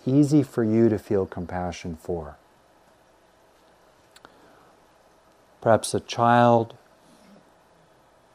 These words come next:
maybe people living in Japan or Africa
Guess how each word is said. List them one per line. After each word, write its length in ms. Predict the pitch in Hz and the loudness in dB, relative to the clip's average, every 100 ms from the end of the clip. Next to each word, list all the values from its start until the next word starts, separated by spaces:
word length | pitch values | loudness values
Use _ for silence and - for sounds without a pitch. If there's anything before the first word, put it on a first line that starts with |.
| _ _ _ _ _ _ _ _ _ _ _ - | _ _ _ _ _ _ _ _ _ _ _ -10
maybe 400 | 107 104 101 101 | -6 -2 -2 -2
people 420 | - 117 107 110 | 2 2 4 2
living 360 | 104 110 117 113 | 4 4 4 2
in 120 | 104 | 0
Japan 720 | 98 101 - 113 113 117 131 131 _ _ _ _ _ _ _ | -4 -8 -8 -4 -2 -2 -6 -12 _ _ _ _ _ _ _
or 320 | 104 95 98 - _ - | -12 -10 -10 -14 _ -6
Africa 760 | 110 - 117 - 110 107 107 | -6 -4 -6 -2 0 0 -4